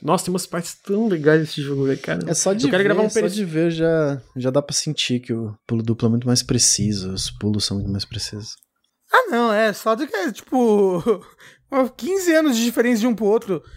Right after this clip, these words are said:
Speaker 3: Eles usaram a
Speaker 1: <laughs>
Speaker 3: Unreal pra fazer esse jogo, sabe? Já é uma engine que já pode lidar com um monte de coisas, é, por si só que eles não precisam,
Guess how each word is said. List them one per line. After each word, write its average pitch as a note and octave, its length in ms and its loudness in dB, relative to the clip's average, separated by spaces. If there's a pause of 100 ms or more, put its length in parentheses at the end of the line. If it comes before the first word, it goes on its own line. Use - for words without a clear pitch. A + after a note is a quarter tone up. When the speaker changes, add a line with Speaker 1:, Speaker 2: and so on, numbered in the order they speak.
(140)
Speaker 3:
Eles G#3+ 220 2
usaram B3 280 4
a D#4+ 280 4
Speaker 1:
<laughs> - 40 2
Speaker 3:
Unreal D4+ 380 4
pra G#3 180 0
fazer F#3+ 240 0
esse F3 80 -4
jogo, F3 260 -2
sabe? F#3 220 2
Já F#3+ 100 2
é G3 40 6
uma B3 240 4
engine B3 400 0 (320)
que G#3+ 100 -4
já A#3 140 4
pode B3 300 2
lidar A#3+ 280 2
com B3+ 100 -2
um A3 100 2
monte C4+ 320 0
de C4+ 140 -2
coisas, A#3 720 2 (420)
é, G#3 260 4
por A#3+ 280 2
si D4 180 0
só B3+ 360 2
que C#4 120 -4
eles C4+ 140 4
não C#4 140 4
precisam, A#3+ 880 0